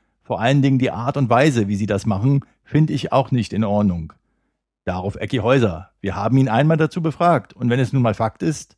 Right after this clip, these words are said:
Horst Held.“ „Nein, Sie haben fünf Fragen vor dem Spiel dazu gestellt. Ihnen ist nix anderes eingefallen,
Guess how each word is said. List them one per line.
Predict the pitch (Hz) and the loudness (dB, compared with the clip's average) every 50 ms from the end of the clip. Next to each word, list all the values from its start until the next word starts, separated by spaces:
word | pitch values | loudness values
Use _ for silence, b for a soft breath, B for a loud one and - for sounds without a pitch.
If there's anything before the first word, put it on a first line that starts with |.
| _ _ | _ _
Horst | - 113 110 104 - - | -6 -6 -6 -6 -4 0
Held.“ | 123 127 117 101 87 - - _ _ _ _ _ _ _ _ _ _ _ _ _ _ _ _ | 2 2 2 2 -2 -6 -14 _ _ _ _ _ _ _ _ _ _ _ _ _ _ _ _
„Nein, | 117 120 139 160 147 104 85 - _ | 2 2 4 4 2 0 -2 -4 _
Sie | _ - 110 107 | _ -8 -4 -4
haben | 117 117 117 - | -2 -2 -4 -2
fünf | - 175 190 202 185 | 0 2 2 2 0
Fragen | - - 127 131 135 131 113 - | -2 -4 -2 0 0 0 0 0
vor | - 131 123 | 0 0 2
dem | 110 104 | 2 0
Spiel | - - 117 101 98 | -2 -2 -4 -4 -2
dazu | 110 104 101 - 117 104 | -2 -4 -6 -6 -6 -6
gestellt. | 104 98 - 123 117 123 160 - - _ _ _ _ | -6 -6 -2 2 2 2 2 0 -4 _ _ _ _
Ihnen | 165 139 131 139 151 156 | 0 2 4 4 4 2
ist | 143 131 - - - - | -2 -6 -8 -10 -4 0
nix | 113 123 170 - - - - | 2 4 4 2 0 -8 -8
anderes | - 135 135 147 139 131 120 104 | -2 0 0 2 2 2 0 0
eingefallen, | - - 110 110 120 127 120 - 120 131 135 156 170 175 | -2 -2 0 2 2 0 0 -2 0 2 2 2 2 0